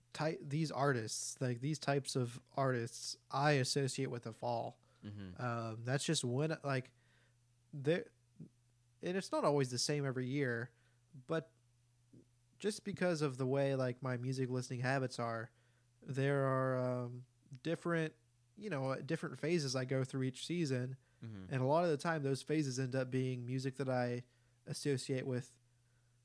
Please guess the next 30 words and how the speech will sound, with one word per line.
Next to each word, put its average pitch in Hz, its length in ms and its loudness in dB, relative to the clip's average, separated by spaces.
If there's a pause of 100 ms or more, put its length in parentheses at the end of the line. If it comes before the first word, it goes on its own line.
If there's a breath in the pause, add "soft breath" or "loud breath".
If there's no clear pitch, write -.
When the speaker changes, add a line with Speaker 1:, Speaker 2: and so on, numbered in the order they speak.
(120)
Speaker 1:
whatever 143 360 6
weather 156 400 0
is 123 100 -2
going, 131 240 -2
or, 131 240 -2
like, 131 240 -2
whatever 160 220 0
time 170 240 0
of 131 120 -2
year 160 200 0
it 131 80 0
is, 123 160 -6
I 120 80 -4
guess. 123 180 -4
But 139 120 -8
that's 190 160 0
especially 202 480 0
true 165 180 -2
in 151 60 0
the 131 80 0
fall 139 440 2
and 135 120 -4
the 127 80 -2
winter, 131 540 -2 (480 soft breath)
because 143 360 2
that 151 220 4
weather 135 540 4 (360 soft breath)
has 143 240 0
an 135 80 0
actual 143 800 2